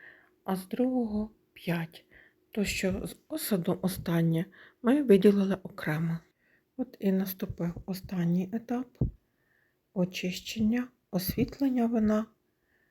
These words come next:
Скільки воно буде тривати, будемо бачити, якщо ми його всього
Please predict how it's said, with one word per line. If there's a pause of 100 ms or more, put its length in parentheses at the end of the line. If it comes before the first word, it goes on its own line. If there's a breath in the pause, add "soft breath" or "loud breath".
(1300)
Скільки
воно
буде (300)
тривати, (360)
будемо (140)
бачити, (500 soft breath)
якщо
ми
його
всього